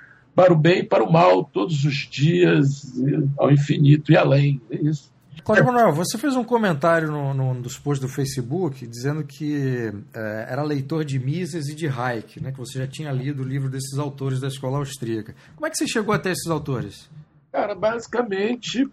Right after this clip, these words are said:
Speaker 1: pela necessidade também de, porque, assim, obviamente, eu, eu cheguei à economia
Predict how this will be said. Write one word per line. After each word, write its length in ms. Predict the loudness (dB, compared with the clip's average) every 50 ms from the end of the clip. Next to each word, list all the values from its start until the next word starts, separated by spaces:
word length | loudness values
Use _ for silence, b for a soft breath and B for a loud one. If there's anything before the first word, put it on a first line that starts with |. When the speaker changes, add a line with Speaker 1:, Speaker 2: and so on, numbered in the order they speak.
| _
Speaker 1:
pela 280 | -2 0 0 0 0 -2
necessidade 720 | -2 -4 -4 -6 -10 -12 -12 2 4 6 6 6 4 0 -6
também 560 | -6 -4 0 2 2 2 2 2 0 -2 -2
de, 240 | 4 6 6 6 4 B B B B B B
porque, 220 | 0 0 4 4 4
assim, 300 | 4 4 4 4 6 6
obviamente, 720 | 8 6 6 6 4 6 6 6 4 4 2 0 -2 -4
eu, 220 | -4 -2 -2 -2 -4 -6 0
eu 120 | 2 2 2
cheguei 640 | 2 2 2 2 2 2 4 6 8 8 8 8 6
à 60 | 4
economia 880 | 2 0 -2 -2 0 0 -2 -4 -2 6 8 8 8 8 6 4 0 -6